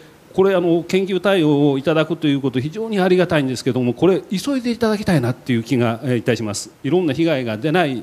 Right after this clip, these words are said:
えー、うちに、早く対応いただきたいというふうに思ってます。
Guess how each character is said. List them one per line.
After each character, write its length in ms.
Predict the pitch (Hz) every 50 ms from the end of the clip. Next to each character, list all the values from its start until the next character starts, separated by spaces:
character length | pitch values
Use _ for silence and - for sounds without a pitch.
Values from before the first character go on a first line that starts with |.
| - - -
え 40 | 147
ー、 220 | 123 123 117 113
う 60 | 117
ち 120 | 113 165 147
に、 200 | 147 147 147 139 - - - - - -
早 240 | - - 196 208 208
く 100 | - 190
対 220 | - - 139 135
応 100 | 131 120
い 60 | 117
た 120 | - 123 110
だ 120 | 117 107
き 40 | -
た 120 | - 107
い 80 | 101 101
と 160 | - - -
い 40 | 110
う 20 | 104
ふ 60 | 147
う 20 |
に 160 | 131 127 110 -
思 140 | 127 107 101
っ 20 |
て 160 | - - -
ま 80 | 90 90
す。 220 | - - - -